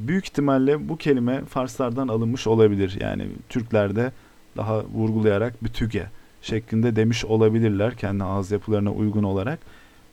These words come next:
Daha sonradan belki Türk kültüründe o kadar oturmadı. O Farslarda görüldü mörüldü. "İyi, tamam, siz onu yiyin." deyip bizimkiler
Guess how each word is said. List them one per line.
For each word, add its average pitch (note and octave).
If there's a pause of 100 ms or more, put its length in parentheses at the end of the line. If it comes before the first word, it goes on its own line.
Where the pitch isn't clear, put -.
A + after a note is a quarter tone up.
(140)
Daha D3+
sonradan D#3 (220)
belki A#2+
Türk C3+
kültüründe A#2+
o A#2
kadar A2+
oturmadı. A2+ (160)
O G2
Farslarda G#2
görüldü G#2
mörüldü. G#2
"İyi, A2+
tamam, G#2
siz A2
onu A2
yiyin." G#2+
deyip A2+ (280)
bizimkiler A#2+